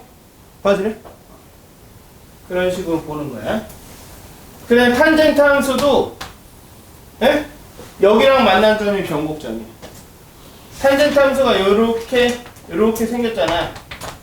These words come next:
그지? 얘 변곡점. 위로 볼로 아래 볼로 바뀌죠? 예? 여기도 이렇게, 이렇게 생기죠?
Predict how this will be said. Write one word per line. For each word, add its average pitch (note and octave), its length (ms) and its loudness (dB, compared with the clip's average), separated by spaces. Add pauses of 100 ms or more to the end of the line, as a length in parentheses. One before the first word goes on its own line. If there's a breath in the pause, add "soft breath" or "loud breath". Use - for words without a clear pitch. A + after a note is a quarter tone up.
(160)
그지? C#4 360 -4
얘 D#3+ 100 -4
변곡점. D#3+ 500 -6
위로 C#4 200 0
볼로 C#4 160 2
아래 G#3 240 4
볼로 A3+ 180 0
바뀌죠? G3 420 -10 (1400)
예? C#4+ 140 2 (3250)
여기도 D3+ 280 -6
이렇게, F3+ 840 2 (220)
이렇게 G3 320 -2
생기죠? F#3+ 460 -2